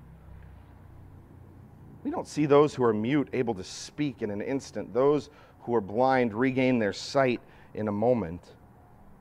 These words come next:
And why does any of that matter? Well, it matters because Jesus has the power to do these things, and he doesn't do these things just to draw a crowd. Remember, we've said this before.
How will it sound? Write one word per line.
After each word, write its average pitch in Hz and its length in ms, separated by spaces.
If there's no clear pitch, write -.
And 123 100
why 143 160
does 147 160
any 143 160
of 139 60
that 131 200
matter? 95 380
Well, 117 80
it - 60
matters 151 280
because 113 380
Jesus 120 720
has 127 200
the 117 100
power 135 420
to 113 160
do 123 240
these 101 300
things, 104 340
and 107 140
he 127 100
doesn't 143 400
do 147 240
these 120 320
things 107 380
just - 260
to 123 80
draw 113 280
a 113 40
crowd. 120 460
Remember, 123 260
we've 110 160
said 135 160
this 123 140
before. 123 380